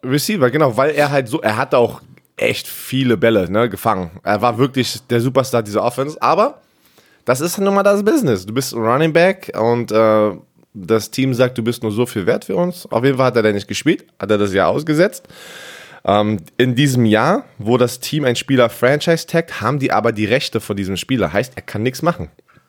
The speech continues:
Außer die trainen ihn. Das ist die einzige Option. Er kann entweder aussetzen oder er kann spielen. Und die Pittsburgh Steelers haben immer die Option, ihn zu trainen. Aber haben sie nicht gemacht. Die haben durchge-, die haben's durchgezogen.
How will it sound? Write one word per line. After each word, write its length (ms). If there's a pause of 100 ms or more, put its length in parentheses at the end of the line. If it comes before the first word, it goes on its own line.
(100)
Außer 260
die 120
trainen 340
ihn. 260
Das 200
ist 160
die 100
einzige 420
Option. 320
Er 80
kann 240
entweder 540
aussetzen 580
oder 200
er 60
kann 200
spielen. 440 (760)
Und 400 (840)
die 180
Pittsburgh 340
Steelers 240
haben 100
immer 140
die 100
Option, 300
ihn 100
zu 100
trainen. 300
Aber 240
haben 100
sie 120
nicht 160
gemacht. 340
Die 60
haben 100
durchge-, 240
die 160
haben's 160
durchgezogen. 600